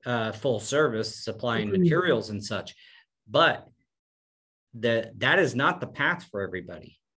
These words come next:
Speaker 1: And you just have to be honest with yourself, in my opinion, right? Like,
Speaker 2: Yeah.
Speaker 1: some, some people are just better at being employees, and that's good. That's fine. We need the, we need a good quality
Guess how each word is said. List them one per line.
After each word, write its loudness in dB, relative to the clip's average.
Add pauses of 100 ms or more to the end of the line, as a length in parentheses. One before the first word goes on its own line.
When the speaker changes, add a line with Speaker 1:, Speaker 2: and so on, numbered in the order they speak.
Speaker 1:
And -4
you 0
just -2
have 4
to -2
be 2
honest 2
with -6
yourself, -4
in -6
my 2
opinion, -2 (720)
right? 2
Like, 0 (260)
Speaker 2:
Yeah. 2 (100)
Speaker 1:
some, -2
some 0
people 6
are 8
just 4
better 4
at 2
being 2
employees, 2
and -8
that's -6
good. 6
That's 2
fine. 0
We 0
need 2
the, 4
we -2
need 2
a 2 (160)
good 4
quality -2